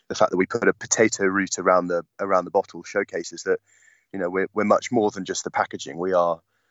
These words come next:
you know, telling almost the story of the earth. And that, that sounds a little cheesy, but everything that we do is related back to the, back to the farm and back to where we, where we started here in Herefordshire.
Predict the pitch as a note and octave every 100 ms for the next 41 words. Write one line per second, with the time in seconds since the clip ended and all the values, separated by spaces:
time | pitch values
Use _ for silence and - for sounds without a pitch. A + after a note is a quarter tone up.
0 | _ - F2+ D#2+ - F#2+ F2 E2+ - _
1 | - - G2+ F2+ - - - A2+ G2 F2+
2 | F#2+ F#2+ C#2+ - F2 G#2 - - C#3+ C3
3 | A2+ A2 - - _ _ G#2 - A#2+ A2
4 | F2 E2 F2+ - _ _ _ - A2+ G#2+
5 | A2+ F2+ G2 G#2 F#2+ F#2 G2 F#2+ F#2 F2
6 | - - - F#2 F2+ E2+ _ _ A2+ G2
7 | G2+ F2+ - F#2 F2 E2+ F#2 - - F#2
8 | E2+ F2 F#2 F#2 E2+ - F#2+ - E2 F#2
9 | E2 F2+ E2 - - -